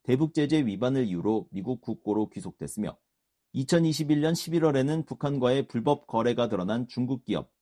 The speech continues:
라이어 인터내셔널 트레이딩의 자금 사십이만 달러와 이 업체의 대표 탕신 등의 개인 자산 약 오십이만 달러에 대해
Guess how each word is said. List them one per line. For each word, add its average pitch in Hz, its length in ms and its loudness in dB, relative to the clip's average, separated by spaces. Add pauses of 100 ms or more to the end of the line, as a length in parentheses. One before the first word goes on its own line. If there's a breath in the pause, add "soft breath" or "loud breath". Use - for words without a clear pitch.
(160)
라이어 104 380 2
인터내셔널 131 840 -2
트레이딩의 143 580 -2
자금 95 360 -4 (300)
사십이만 117 720 -2
달러와 82 360 -2 (280)
이 139 120 4
업체의 135 380 4
대표 113 400 -2
탕신 175 360 -2
등의 117 280 0
개인 127 240 0
자산 104 340 -4 (260)
약 104 280 -4
오십이만 117 720 0
달러에 101 280 0
대해 95 320 -6